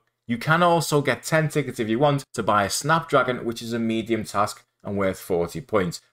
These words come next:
but I haven't included it because I think that would be horrible at this level.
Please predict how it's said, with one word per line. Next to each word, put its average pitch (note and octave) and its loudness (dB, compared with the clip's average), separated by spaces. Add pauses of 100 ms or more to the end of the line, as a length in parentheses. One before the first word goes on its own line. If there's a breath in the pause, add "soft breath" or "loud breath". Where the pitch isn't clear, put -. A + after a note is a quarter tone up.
but D3+ 4
I D#3 4
haven't D3+ 2
included A#2 2
it A2+ 0
because G2+ -8
I G2+ -2
think G#2 -8
that G2 0
would F#2 -6
be F2+ -4
horrible E2+ 2
at - -12
this - -8
level. D2 0